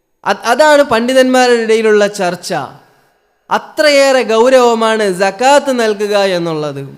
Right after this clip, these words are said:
അത് കബായിറു ദുനൂബാണ് എന്നതിൽ യാതൊരു പണ്ഡിതന്മാരുടെ ഇടയിലും അഭിപ്രായ വ്യത്യാസമില്ല. വൻപാപങ്ങളിൽപ്പെട്ടതാണ് എന്നുള്ളതിൽ അഭിപ്രായ വ്യത്യാസമില്ല. പിന്നെ മുസ്ലിം ആവുന്നതിൽ നിന്ന് പുറത്തു പോകുമോ, മുർത്തദ്ദാകുമോ, ഇസ്ലാമിൽ നിന്ന് പുറത്തു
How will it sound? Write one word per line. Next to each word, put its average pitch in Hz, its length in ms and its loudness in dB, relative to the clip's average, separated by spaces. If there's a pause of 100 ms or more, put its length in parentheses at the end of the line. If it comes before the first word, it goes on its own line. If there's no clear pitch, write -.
(1300)
അത് 202 180 -4 (500)
കബായിറു 285 680 0
ദുനൂബാണ് 254 720 0 (120)
എന്നതിൽ 247 380 0 (420)
യാതൊരു 220 440 2 (100)
പണ്ഡിതന്മാരുടെ 208 760 0
ഇടയിലും 196 300 0 (140)
അഭിപ്രായ 190 380 0
വ്യത്യാസമില്ല. 180 560 -6 (100)
വൻപാപങ്ങളിൽപ്പെട്ടതാണ് 214 1300 0 (100)
എന്നുള്ളതിൽ 196 440 0 (340)
അഭിപ്രായ 185 340 -2
വ്യത്യാസമില്ല. 165 460 -8
പിന്നെ 180 140 -8 (100)
മുസ്ലിം 254 360 -8 (100)
ആവുന്നതിൽ 254 400 2
നിന്ന് 240 220 0
പുറത്തു 220 340 -2
പോകുമോ, 208 320 -2 (120)
മുർത്തദ്ദാകുമോ, 240 840 0 (100)
ഇസ്ലാമിൽ 262 380 -4
നിന്ന് 254 200 -4
പുറത്തു 240 280 -4